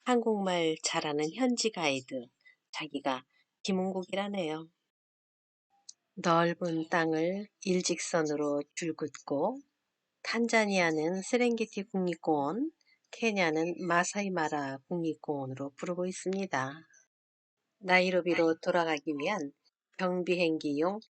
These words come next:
임시비행장, <laughs> 그리고 면세점이요.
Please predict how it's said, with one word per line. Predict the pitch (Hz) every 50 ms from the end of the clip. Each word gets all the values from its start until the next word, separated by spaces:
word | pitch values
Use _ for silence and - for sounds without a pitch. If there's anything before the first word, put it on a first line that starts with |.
| _ _ _ _
임시비행장, | 202 202 208 - - 220 202 - 180 165 147 135 135 131 156 160 175 208 226 262 - _ _ _ _ _ -
<laughs> | - - 170 - - _ _ _
그리고 | _ - 160 175 151 - 170 180 185 - -
면세점이요. | 175 165 170 175 175 - 196 185 - 170 147 139 139 135 135 160 220 277